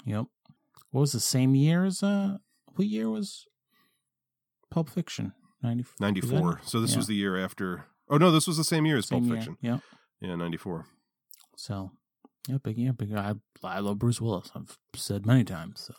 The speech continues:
Speaker 2: Yeah.
Speaker 1: Yeah, for me, it's, besides the, what I found to be the awfully distracting music, again,
Speaker 2: Hmm.
Speaker 1: yeah, the, the first two acts are setting up something good, but then, man,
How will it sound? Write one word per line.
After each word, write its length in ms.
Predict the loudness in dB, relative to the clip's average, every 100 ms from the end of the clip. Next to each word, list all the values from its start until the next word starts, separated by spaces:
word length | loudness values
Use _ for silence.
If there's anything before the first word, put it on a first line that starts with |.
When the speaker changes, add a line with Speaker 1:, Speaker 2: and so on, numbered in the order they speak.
| -20 _ _ _ _ _
Speaker 2:
Yeah. 180 | -8 -6 -8 _ _ 0
Speaker 1:
Yeah, 260 | 4 4
for 180 | 2 0
me, 220 | 2 0
it's, 400 | -2 -2 -4 -6 -10 _ _ _ -4 0
besides 480 | 2 2 2 0
the, 500 | -2 -4 -4 -8 -12 _ _
what 220 | -6 -2
I 80 | -2
found 220 | -2 -6
to 40 | -6
be 100 | -8
the 100 | -8
awfully 580 | -8 -6 -6 -6 -8 -8
distracting 680 | -8 -4 -4 -4 -4 -4
music, 500 | -4 -4 -4 -6 -8 -18 -20 _ -12 -4
again, 260 | 0 2
Speaker 2:
Hmm. 40 | 0
Speaker 1:
yeah, 160 | -2
the, 240 | -2 -2 -2
the 100 | -2
first 280 | 2 2 2
two 120 | 4 6
acts 340 | 6 4 -2
are 200 | -4 -4 -8 -12
setting 360 | 0 2 4 4
up 180 | 0 0
something 400 | 2 2 2 2
good, 320 | 4 2 0
but 160 | -6 -6
then, 220 | -6 -6
man, 360 | -8 -8 -12